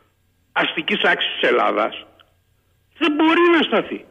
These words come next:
Αυτό κάνει. Θέλετε να το δείτε, δείτε το στην ενέργεια, για παράδειγμα.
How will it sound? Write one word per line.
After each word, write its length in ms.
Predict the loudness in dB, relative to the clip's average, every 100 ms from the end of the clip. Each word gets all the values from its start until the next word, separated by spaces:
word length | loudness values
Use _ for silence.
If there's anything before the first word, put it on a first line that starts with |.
| _ _ _ _ _ _ _ _ _ _ _ _ _ -6
Αυτό 380 | -4 0 -2 0
κάνει. 360 | 2 2 0 -6 -20 -12 -2
Θέλετε 400 | 0 2 2 2
να 100 | 2
το 140 | 0
δείτε, 340 | 0 -2 0 0
δείτε 260 | 2 0
το 120 | 0
στην 200 | 0 2
ενέργεια, 500 | 4 4 2 0 -4 -10 -18 _ _ _ _ _ _ _
για 160 | -4
παράδειγμα. 580 | 0 2 2 0 -4 -8